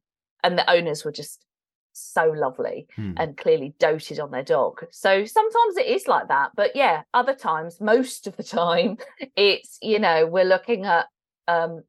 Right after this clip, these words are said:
Speaker 1: months of work. I really don't like putting timelines on things,
Speaker 2: No.
Speaker 1: though, and I know we've discussed this before with our students, but it,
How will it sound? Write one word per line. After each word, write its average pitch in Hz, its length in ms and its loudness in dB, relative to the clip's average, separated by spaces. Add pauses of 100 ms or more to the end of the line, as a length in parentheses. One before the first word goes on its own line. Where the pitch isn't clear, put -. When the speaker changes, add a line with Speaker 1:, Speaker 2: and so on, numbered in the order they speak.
Speaker 1:
months 180 420 -2
of 170 140 -6
work. 185 360 2
I 302 100 4
really 302 560 -4
don't 277 220 -2
like 254 240 0
putting - 180 0
timelines 220 580 -2
on 160 160 -4
things, 156 420 -6
Speaker 2:
No. 151 60 0 (220)
Speaker 1:
though, 151 60 -2
and 175 120 -2
I 180 40 -2
know 226 180 4
we've 220 220 0
discussed - 420 -4
this 170 180 -8
before 180 460 0
with 151 100 2
our 143 120 0
students, 170 760 -4
but 170 200 2 (600)
it, - 220 4